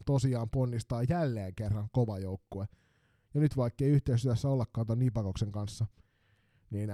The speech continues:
S P Vaasa pystyy seisomaan omilla jaloilla. Neljätoista nolla viisi on toi keski-ikä tässä jengissä, eli aika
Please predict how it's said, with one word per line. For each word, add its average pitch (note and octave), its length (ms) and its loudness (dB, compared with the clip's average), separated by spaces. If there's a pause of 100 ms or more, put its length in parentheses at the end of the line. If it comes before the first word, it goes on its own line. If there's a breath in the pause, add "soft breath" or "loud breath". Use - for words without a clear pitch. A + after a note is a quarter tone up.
S G2+ 60 -6
P G#2 180 -4
Vaasa G#2 280 -2 (280)
pystyy D3 360 4
seisomaan B2+ 400 4
omilla B2 260 0
jaloilla. A#2+ 420 0
Neljätoista D3+ 640 0
nolla C3+ 340 2
viisi A#2+ 340 0
on A2+ 100 -4
toi A2 180 0
keski-ikä G#2+ 540 -4
tässä G#2 220 -4
jengissä, G#2 400 -6
eli G#2+ 100 -4
aika A2 220 -4